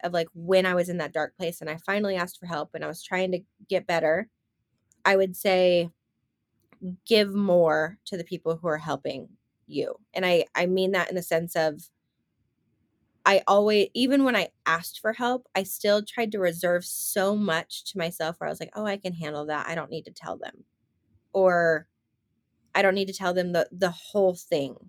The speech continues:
And I think just, like, when people are truly trying to help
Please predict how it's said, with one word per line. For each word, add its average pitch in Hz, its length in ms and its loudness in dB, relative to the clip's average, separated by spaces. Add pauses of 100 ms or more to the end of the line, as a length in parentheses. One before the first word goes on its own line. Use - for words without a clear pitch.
(760)
And 180 540 2 (1160)
I 190 80 4
think 220 240 -2
just, 247 160 -4
like, - 260 0 (480)
when 208 200 -2
people 233 280 -4
are 247 80 2
truly 202 400 -2
trying 202 200 -4
to 185 60 -6
help 170 220 -8